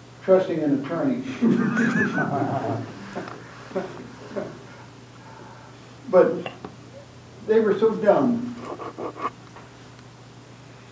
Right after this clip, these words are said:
that I had a, a rental over in East Wenatchee, and the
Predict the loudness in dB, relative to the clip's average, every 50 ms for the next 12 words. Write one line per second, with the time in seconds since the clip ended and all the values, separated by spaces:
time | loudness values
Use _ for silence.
0 | -2 2 4 6 6 6 6 6 6 6 4 2 -2 -6 -10 -14 -16 -18 -20 -20
1 | -20 -20 -20 -20 -20 -10 -6 -2 0 2 2 0 -2 -6 -10 -12 -14 -14 -16 -18
2 | -20 -20 -20 -20 -12 -4 0 2 4 4 4 2 0 0 0 2 2 2 2 2
3 | 2 4 4 4 2 0 -2 -6 -10 -12 -14 -10 -8 -6 -4 -4 -4 -2 -2 0
4 | 2 2 2 2 0 0 -2 -6 -6 -6 -10 -14 -16 -18 -18 -20 -20 -20 -20 -20
5 | -20 -20 -20 -20 -20 -20 -20 -20 -20 -20 -20 -20 -20 -20 -20 -20 -20 -20 -20 -20
6 | -20 -20 -20 -20 -20 -20 -20 -20 -20 -20 -20 -18 -18 -14 -10 -8 -6 -2 2 2
7 | 4 4